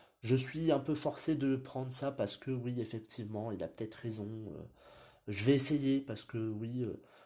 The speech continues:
ça, ça paraît être une bonne idée. » Mais si c'est pas ce qui vous inspire, ne le faites pas. Ne faites jamais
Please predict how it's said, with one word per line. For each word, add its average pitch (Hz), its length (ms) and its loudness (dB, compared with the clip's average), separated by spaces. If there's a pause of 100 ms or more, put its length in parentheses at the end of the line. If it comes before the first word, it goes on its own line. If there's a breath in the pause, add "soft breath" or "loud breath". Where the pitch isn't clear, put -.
ça, 113 260 -4
ça - 280 -4
paraît 127 300 4
être 139 180 -2
une 139 160 -2
bonne 156 200 6
idée. » 123 280 0 (640)
Mais 110 80 -2
si - 160 0
c'est - 240 2
pas 180 260 2 (640 soft breath)
ce - 180 -8
qui 143 200 -6
vous 131 260 -2
inspire, 143 680 -2 (460)
ne 101 100 0
le 98 100 2
faites 123 400 -4 (220)
pas. - 340 -2 (960)
Ne 113 80 -4
faites 135 420 -2 (140)
jamais 135 580 0